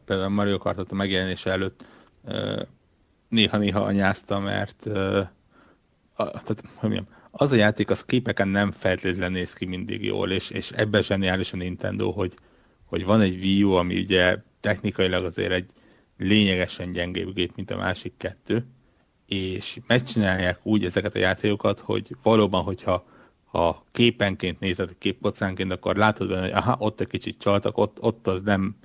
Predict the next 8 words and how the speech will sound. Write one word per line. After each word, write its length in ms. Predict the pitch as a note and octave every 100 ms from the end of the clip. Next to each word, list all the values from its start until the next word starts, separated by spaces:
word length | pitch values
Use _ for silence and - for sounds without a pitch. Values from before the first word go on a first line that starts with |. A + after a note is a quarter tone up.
| _
objektum, 560 | - G2 F#2+ F2+ - F#2
hanem 320 | F#2 F#2 - -
textúra 540 | G#2 - - G2 G2
és 180 | G2 -
hasonló 480 | G#2 - G2+ G2 - - - - - _ -
ilyenek, 460 | G#2+ A2 G#2+ - - - _ -
viszont 580 | A2+ A2 A2 G2+ G2+ - _ - - -
mozgásban 840 | A2+ B2+ A2+ G#2 G2 - F2+